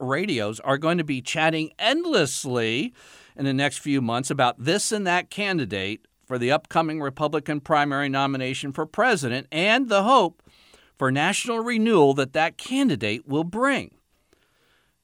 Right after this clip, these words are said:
I'm just gonna say it bluntly. I do not believe that Republicans can save America from the dire situation she is in.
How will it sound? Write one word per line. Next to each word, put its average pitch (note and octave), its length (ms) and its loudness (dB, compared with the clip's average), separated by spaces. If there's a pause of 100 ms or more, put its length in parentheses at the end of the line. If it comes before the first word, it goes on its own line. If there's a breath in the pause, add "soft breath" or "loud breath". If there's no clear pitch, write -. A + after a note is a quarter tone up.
(680)
I'm C#3+ 100 -4
just F#3+ 200 -6
gonna G3 160 -4
say F#3+ 200 -2
it F#3 80 -2
bluntly. D#3+ 600 -2
I B2 120 0
do A3+ 340 0
not G#3 300 2
believe D3 800 -2 (100)
that C#3+ 200 0
Republicans D3 840 -2
can C#3+ 240 -6
save G3+ 540 -2
America D#3+ 800 2
from E3 220 -4
the D3 100 -2
dire D3 560 -2
situation F3 800 -4
she E3+ 280 -6
is F#3+ 200 -2
in. A3+ 360 -2